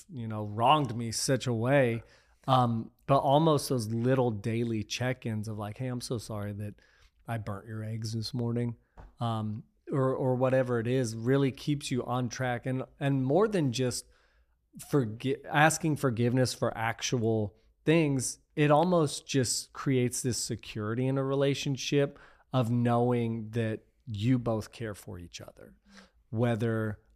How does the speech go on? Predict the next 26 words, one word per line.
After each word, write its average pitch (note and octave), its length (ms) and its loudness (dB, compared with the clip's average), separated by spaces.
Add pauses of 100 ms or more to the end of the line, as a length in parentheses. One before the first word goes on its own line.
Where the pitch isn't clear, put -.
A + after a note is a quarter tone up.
(100)
um, G#2 460 0 (320)
it's B2 220 0
a, A2 300 -2
a, A#2+ 140 -2 (380)
quote, A2+ 360 0
"big C3 200 4
offense" B2 420 0
or A2 80 -6
"small C#3 380 2
offense," G#2+ 580 -4
you're B2+ 120 0
creating C3 480 -2
this A2+ 140 -4
safe A#2 320 -4
space - 520 -6
where A2+ 120 -2
you A#2 160 0
both B2 460 0
know A#2+ 540 0 (400)
we're D#3 160 6
both D3+ 300 2
in C3 140 2
this B2 200 0
together, G2 640 -6 (460)
and A2 340 0 (160)
any C#3 520 0